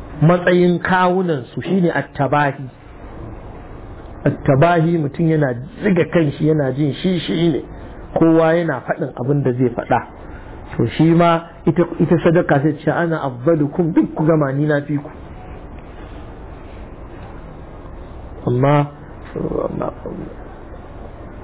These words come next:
asari ne na Sayyidina Umar. وفي الصحيحين، يا زو أتشن صحيح البخاري ده صحيح مسلم، عن أبي هريرة رضي الله عنه قال، سيدنا أبو هريرة الله تعالى يدعى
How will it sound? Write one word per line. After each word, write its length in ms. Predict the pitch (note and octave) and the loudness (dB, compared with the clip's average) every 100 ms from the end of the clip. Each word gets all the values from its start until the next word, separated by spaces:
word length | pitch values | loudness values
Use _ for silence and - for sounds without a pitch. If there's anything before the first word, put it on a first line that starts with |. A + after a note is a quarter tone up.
| - - - - - | -16 -16 -16 -4 2
asari 420 | D#3+ D3 B2+ C3+ | 4 6 4 4
ne 120 | A#2+ | 0
na 80 | A#2+ | 0
Sayyidina 440 | - A#2+ A2 G#2 | 0 0 0 -2
Umar. 180 | G#2 - - - - - - - - - - - | -2 -6 -10 -16 -14 -14 -16 -16 -14 -12 -12 2
وفي 200 | D#3 D#3+ | 4 6
الصحيحين، 920 | D#4+ - A#3+ G3 F#3+ F3+ F3+ E3 C#3+ D3 - | 4 4 2 4 2 2 0 0 -2 -4 2
يا 240 | E3 G#3+ | 4 4
زو 160 | G#3+ A#3+ | 4 4
أتشن 320 | F#3+ - G#3 | 2 0 -2
صحيح 280 | F3+ F3+ F3+ | 2 2 2
البخاري 560 | D#3+ D#3 D3+ E3 E3 E3 | 2 0 2 2 2 0
ده 100 | D3+ | 0
صحيح 300 | D#3 E3 D3+ | 0 0 0
مسلم، 460 | D#3+ E3+ F3 G3 - - - - - | 0 0 0 0 0 -16 -16 -6 2
عن 180 | D#3+ | 4
أبي 300 | - G3+ F#3 | 4 2 4
هريرة 480 | E3+ D#3+ D#3+ F3 D#3+ E3 | 4 4 2 0 -2 -2
رضي 320 | D3 C#3+ F3+ | -2 0 2
الله 420 | D#3 D#3+ E3+ D#3 | 2 2 2 -2
عنه 300 | C#3+ D#3+ C#3+ C#3+ | -4 -2 -2 2
قال، 320 | E3 D3 E3 - - - - - | 4 4 2 -2 -18 -20 -4 2
سيدنا 600 | C#3+ E3 F3+ E3+ F3 D3+ | 4 6 6 4 2 0
أبو 300 | D3+ E3 D#3 | 0 0 0
هريرة 300 | E3 D#3 D3 | 0 -2 0
الله 220 | D#3 C#3+ | 0 0
تعالى 360 | C#3+ D#3 D3+ C#3 | 0 -2 0 -2
يدعى 280 | B2+ D#3 | 0 0